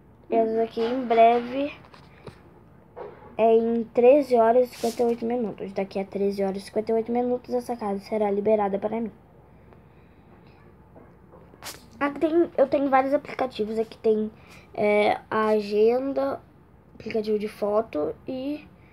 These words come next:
a câmera. Aqui tem as configurações, o drive, o relógio. Aqui tem aplicativos do Google,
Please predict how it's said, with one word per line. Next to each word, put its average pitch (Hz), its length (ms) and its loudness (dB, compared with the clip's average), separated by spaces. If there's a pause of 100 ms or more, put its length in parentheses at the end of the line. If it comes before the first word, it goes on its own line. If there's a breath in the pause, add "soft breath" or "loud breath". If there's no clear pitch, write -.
(140 loud breath)
a 277 100 -10
câmera. 104 500 -6 (2250 loud breath)
Aqui 240 160 -10
tem 254 160 0
as 247 80 -6
configurações, 214 1300 -2
o 254 80 -4
drive, 202 840 -4 (120)
o 233 60 -2
relógio. 202 840 -2 (580 loud breath)
Aqui 247 580 -4 (160)
tem 240 300 2
aplicativos 226 600 -2
do 220 100 -2
Google, 208 680 4